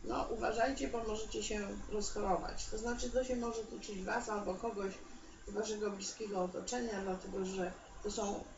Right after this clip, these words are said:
rozłożenia generalne. Pamiętajcie, że nie wszystkie rybki będą przechodzić to samo. Niemniej jednak za dużo tego wszystkiego jesteś po prostu albo, e, mocno już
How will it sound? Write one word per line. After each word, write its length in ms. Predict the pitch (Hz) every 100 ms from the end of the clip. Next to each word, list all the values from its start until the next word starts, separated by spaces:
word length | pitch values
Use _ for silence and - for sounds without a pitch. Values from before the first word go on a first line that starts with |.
| -
rozłożenia 880 | 208 240 262 240 240 233 240 226 226
generalne. 600 | 226 226 226 196 190 196 -
Pamiętajcie, 840 | 220 226 233 226 226 185 - - - - - - - - - -
że 500 | 202 208 196 196 196
nie 100 | 202
wszystkie 420 | 196 240 - 220 214
rybki 220 | - 202
będą 300 | 190 190 190
przechodzić 480 | 202 202 185 180 -
to 120 | 170
samo. 380 | - 190 151 151
Niemniej 480 | 180 208 247 254 247
jednak 300 | 240 233 233 233 - 196
za 180 | 208 196
dużo 280 | 240 226
tego 280 | 170 196 180
wszystkiego 580 | 180 190 - 196 185 214
jesteś 360 | 180 185 175 -
po 160 | 170
prostu 460 | 156 - - - 196 - - - - - - -
albo, 1080 | - 285 240 208 196 190 208 196 190 180 -
e, 220 | 175 170 165
mocno 560 | 180 233 233 233 202
już 240 | 202 190